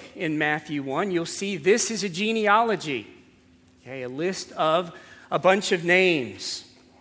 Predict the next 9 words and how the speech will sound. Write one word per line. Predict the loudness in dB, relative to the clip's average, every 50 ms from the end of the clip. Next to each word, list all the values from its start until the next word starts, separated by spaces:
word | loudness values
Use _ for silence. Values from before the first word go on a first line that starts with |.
| _ -20 -20 -20 -20 -20 -20 -18 -12
So | -8 -6 -4 -4 -4
why | -4 -4 -2 0 0 2 2 4 4 4 4 2 2 0 -2 -4 -6 -8 -14 -20 -20 -20 -20 _ _ _ _ _ -8
do | -4 -2
we | -2 -2 -2
do | 0 0 2 2
a | 2 0
genealogy? | 0 -2 -2 0 2 4 4 6 6 6 6 4 2 -2 -4 -8 -10 -10 -12 -16 -20 -20 -20 _ _ _ _ _ _ -20 -20 -20 -20 -20 -20 _ -12
So | -4 0 2 4 4
it's, | 4 2 0 -2